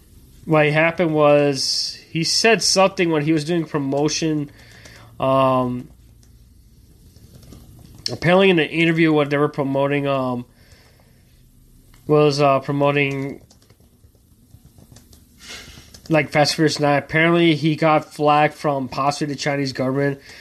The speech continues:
by saying Taiwan is a country. And of course he had, um, I guess he had apologized. It says Cena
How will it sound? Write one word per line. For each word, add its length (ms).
by 540
saying 420
Taiwan 560
is 100
a 60
country. 460
And 180
of 60
course 340
he 140
had, 180
um, 580
I 140
guess 280
he 60
had 80
apologized. 640
It 100
says 220
Cena 680